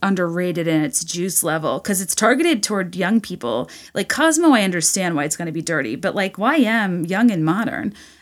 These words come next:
I mean, it's targeted to minors, <laughs> and the stuff that they talk about is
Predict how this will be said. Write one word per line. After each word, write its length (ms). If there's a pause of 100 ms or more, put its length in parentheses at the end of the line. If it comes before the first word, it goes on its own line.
(100)
I 100
mean, 220
it's 180
targeted 480
to 160
minors, 680
<laughs> 80
and 180
the 120
stuff 460
that 180
they 200
talk 320
about 280
is 220